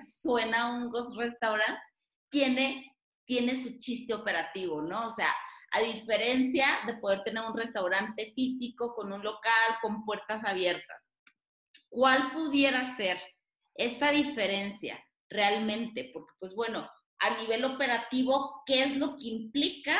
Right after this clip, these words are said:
realmente tener un ghost restaurant?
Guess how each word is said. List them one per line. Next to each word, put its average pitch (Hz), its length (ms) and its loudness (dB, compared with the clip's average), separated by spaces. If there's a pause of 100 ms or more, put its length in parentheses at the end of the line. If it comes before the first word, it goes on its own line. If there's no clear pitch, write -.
(300)
realmente 247 580 -2
tener 196 380 -6
un 196 640 -8
ghost 185 240 -10
restaurant? - 380 -14